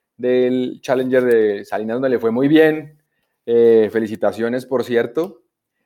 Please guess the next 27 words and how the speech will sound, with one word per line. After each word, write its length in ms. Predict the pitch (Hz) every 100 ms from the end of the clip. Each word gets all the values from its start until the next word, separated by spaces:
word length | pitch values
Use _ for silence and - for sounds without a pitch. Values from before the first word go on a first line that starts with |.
| _ _
Eh, 540 | 110 113 110 107 107 - _
y 240 | 160 160 151
tuvimos 400 | 139 135 156 165
muchos 400 | 196 220 220 208
intentos 800 | 190 170 165 165 196 202 _ _
y 120 | 131
finalmente 800 | 123 117 113 127 131 139 139 - - -
esta 200 | 127 135
es 60 | 139
la 80 |
vencida, 340 | 135 110 127 143
o 40 |
sea 100 | 127
que 60 | 117
vamos 220 | 104 110
a 40 | 120
sacar 220 | 120 107
una 160 | 107
muy 120 | 120 123
buena 240 | 123 120
charla. 480 | 120 110 101 104 110 _ _ _ _ _
Entonces, 280 | 139 135 160
pues 180 | 214 180
entremos 360 | 160 160 165
en 120 | 202 196
materia. 580 | 156 147 139 160 165 _ _ _ _ _ _ _ _ _ _ _
Nico, 380 | 135 135 151